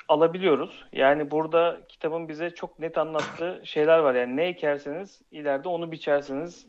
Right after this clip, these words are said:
de başlayabiliriz yani bunu, e, anlamak için. Ve birçok insanın orada örnek olarak yani kitabı okurken,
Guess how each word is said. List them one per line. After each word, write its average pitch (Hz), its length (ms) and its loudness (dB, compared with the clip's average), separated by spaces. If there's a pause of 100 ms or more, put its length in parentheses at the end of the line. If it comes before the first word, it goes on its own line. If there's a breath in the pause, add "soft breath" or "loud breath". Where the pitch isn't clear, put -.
(140)
de 156 140 0
başlayabiliriz 143 680 0
yani 117 240 -2
bunu, 127 280 -6 (600 soft breath)
e, - 80 -12
anlamak 131 520 -6
için. 208 220 -8 (320)
Ve - 60 -6 (600)
birçok 196 400 -2
insanın 165 480 -2
orada 185 560 2 (120)
örnek 165 440 -2
olarak 123 380 -2
yani 147 440 -4 (560)
kitabı 165 300 0
okurken, 196 580 0